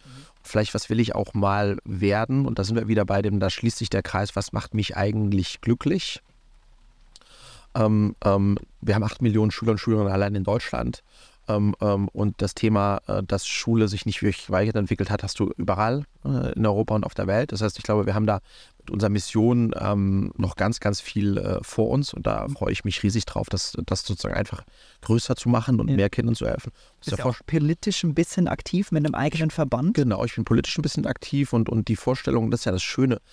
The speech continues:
Speaker 2: ähm, bevor wir gegründet haben, hat uns mal eine befreundete Familie gefragt, ja, warum, das Konzept, was ihr da verfolgt, ist toll, warum macht ihr denn, warum gründet ihr nicht eine Schule?
Speaker 1: Mhm.
Speaker 2: Ähm, eine Privatschule. Und dann,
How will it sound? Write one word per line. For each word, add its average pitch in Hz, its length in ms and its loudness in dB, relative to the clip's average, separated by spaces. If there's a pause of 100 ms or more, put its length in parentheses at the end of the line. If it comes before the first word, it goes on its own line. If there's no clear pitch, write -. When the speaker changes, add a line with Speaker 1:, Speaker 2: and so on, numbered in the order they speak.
(380)
Speaker 2:
ähm, 104 360 2
bevor 110 420 -2
wir 131 80 2
gegründet 135 520 2
haben, 110 200 0
hat 98 120 -2
uns - 220 -2
mal 104 360 2
eine - 160 -2
befreundete 113 380 -2
Familie 110 260 0
gefragt, - 320 -4
ja, 87 140 -2
warum, 101 280 0 (600)
das - 160 -4
Konzept, - 360 -2
was 113 160 -2
ihr 107 60 2
da 98 80 0
verfolgt, - 340 -4
ist - 100 -12
toll, 123 160 0
warum 101 160 0
macht 104 220 -2
ihr 113 100 0
denn, 107 320 2
warum 101 280 0
gründet 117 260 0
ihr 110 60 0
nicht - 160 -4
eine 113 60 2
Schule? 113 420 0 (420)
Speaker 1:
Mhm. 117 200 -20 (920)
Speaker 2:
Ähm, 101 240 2
eine 110 120 -2
Privatschule. 101 520 0
Und 101 200 -4 (160)
dann, 113 460 0